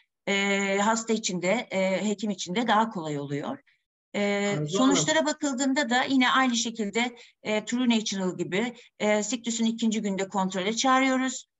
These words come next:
Speaker 1: e, folikül gelişimlerine bakıyoruz. E, ilk kontrolümüzü yedinci, onuncu günlerde bakıyoruz, bakıyoruz. On altı yirmi milimetre folikül olduğunda H C G yapıp,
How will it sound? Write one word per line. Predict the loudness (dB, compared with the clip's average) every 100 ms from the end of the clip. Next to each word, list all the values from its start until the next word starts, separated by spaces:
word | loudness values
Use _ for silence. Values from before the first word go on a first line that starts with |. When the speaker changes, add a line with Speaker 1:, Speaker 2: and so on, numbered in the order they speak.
| _ -14
Speaker 1:
e, | -4 -2 0 0 -2 -4
folikül | -4 -4 -4
gelişimlerine | -2 -2 0 0 0 0 -2
bakıyoruz. | -4 -4 -4 -4 -8 -12 _ _ -6
E, | 0 0
ilk | 2 0 0
kontrolümüzü | 0 2 4 2 2 0 0
yedinci, | 0 0 0 -2 0
onuncu | -2 -2 -4
günlerde | -4 0 -2 -2 -6
bakıyoruz, | -8 -6 -4 -2 -4 -6 _
bakıyoruz. | -4 -4 -2 -4 -4 -2
On | 2
altı | 2 2 2
yirmi | 2 2
milimetre | 4 4 2 -2 -6
folikül | -4 -6 -4 -2
olduğunda | -2 -2 -2 0
H | 0 0
C | 0
G | 0
yapıp, | -2 -2 -6 -12